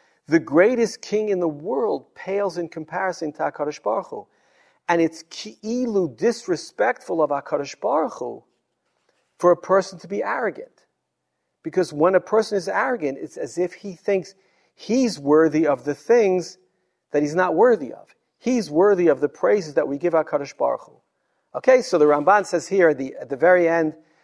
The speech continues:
that the problem with Gavut Halev, the pr-, problem with Levilti Rum Levavo Me'achav, is not just Bein Adam Lechavero, which it certainly is, but it's also Bein Adam Lamakom. If you knew who HaKadosh Baruch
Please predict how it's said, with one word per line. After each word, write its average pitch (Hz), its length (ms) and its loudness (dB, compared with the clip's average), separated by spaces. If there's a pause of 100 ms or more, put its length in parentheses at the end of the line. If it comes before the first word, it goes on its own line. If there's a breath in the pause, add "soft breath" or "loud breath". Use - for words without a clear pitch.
(200 soft breath)
that 143 180 0
the 139 80 -2
problem 180 420 2
with 143 180 0
Gavut 139 380 0
Halev, 147 400 4
the 131 80 -4
pr-, 135 320 -10
problem 170 420 2
with 147 140 2
Levilti 127 500 -4
Rum 147 240 2
Levavo 135 440 0
Me'achav, 160 500 2 (460 soft breath)
is 143 260 2
not 170 480 0
just 170 600 0 (200)
Bein 135 200 -2
Adam 147 180 0
Lechavero, 120 640 -4
which 120 220 -14
it - 100 -20
certainly 147 640 -10
is, 113 340 -14 (540)
but 131 140 -10
it's - 180 -14
also 175 320 2
Bein 143 160 -4
Adam 143 160 -4
Lamakom. 123 640 -8
If 175 220 0
you 139 200 0
knew 143 600 0 (260)
who 165 200 2
HaKadosh 135 460 -4
Baruch 165 220 -2